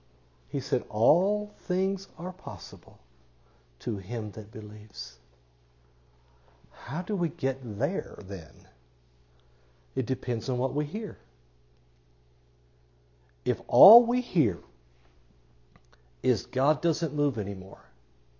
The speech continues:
or God isn't moving anymore, guess what we get? We believe what we hear. If we hear it over and over again.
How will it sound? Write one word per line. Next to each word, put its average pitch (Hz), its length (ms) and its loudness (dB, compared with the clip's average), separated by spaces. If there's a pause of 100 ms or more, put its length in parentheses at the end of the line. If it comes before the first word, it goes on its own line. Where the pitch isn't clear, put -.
(1000)
or 104 280 6 (140)
God 123 380 2
isn't 170 340 6
moving 107 380 -2
anymore, 92 420 -12 (1600)
guess 123 180 0
what 127 120 -2
we 120 100 4
get? 107 320 -4 (1500)
We 113 120 -2
believe 113 440 2
what 98 140 -4
we 98 100 -6
hear. 90 240 -12 (1800)
If - 160 -8
we 113 80 -4
hear 101 260 -4
it 85 160 -12
over 98 340 -4
and 101 140 -4
over 95 300 -6
again. 101 360 -12